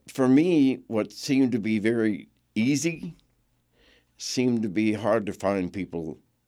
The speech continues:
locally that could do that. And so that's,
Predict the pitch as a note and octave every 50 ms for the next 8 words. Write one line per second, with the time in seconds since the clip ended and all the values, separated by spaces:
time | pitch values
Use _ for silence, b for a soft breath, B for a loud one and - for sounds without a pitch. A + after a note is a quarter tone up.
0 | _ _ - G#2 G2 - F#3+ F#2 F2+ D#2 D#2+ D2+ E2 E2+ - _ _ _ - -
1 | F#2 - A2+ F2+ E2+ - A#2 A2+ E2+ C#2 G#1+ - - _ _ _ _ b b b
2 | b b b b b b b b b b b - F#2 F#2 F#2 F#2+ F#2 - - A2
3 | G2 F#2+ G2+ A2 B2 B2+ - - -